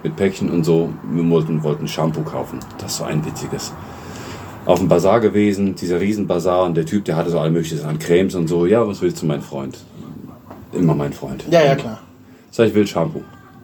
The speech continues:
Speaker 1: „Ja, geil.“ Hat er hier so eins, hat so ein Plastikdöschen geholt, zweihundert Milliliter, ja, wär total geil. Aus, ähm, aus hier dieser Nuss, Argan-Nuss. Wird da ganz viel gemacht in der Region. „Ja, wär total geil.“ Ich sag, „Was kostet?“ Ja, zwanzig Euro.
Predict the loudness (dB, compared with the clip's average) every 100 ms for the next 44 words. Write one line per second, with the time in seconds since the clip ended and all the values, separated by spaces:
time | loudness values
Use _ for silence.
0 | -14 2 4 6 4 2 0 0 0 0
1 | 0 -2 -6 -8 -6 0 0 -2 -2 -2
2 | 0 0 2 2 2 0 0 2 2 0
3 | 2 2 2 2 2 -2 -6 -2 -2 0
4 | 0 0 -2 -12 -20 -20 -10 0 0 0
5 | -2 -4 -2 -2 -2 -2 -2 -2 0 2
6 | 2 0 -10 -18 -8 0 2 2 2 2
7 | 0 -2 -10 -18 -20 -20 -20 -16 -8 -4
8 | 0 -2 0 0 2 2 2 -2 -2 -2
9 | 0 0 0 -2 -10 -18 0 4 4 2
10 | 0 2 2 0 0 -4 -4 -2 0 0
11 | -2 -6 -10 -18 -18 -16 -14 0 4 4
12 | 2 0 -2 -2 -2 -2 -2 -4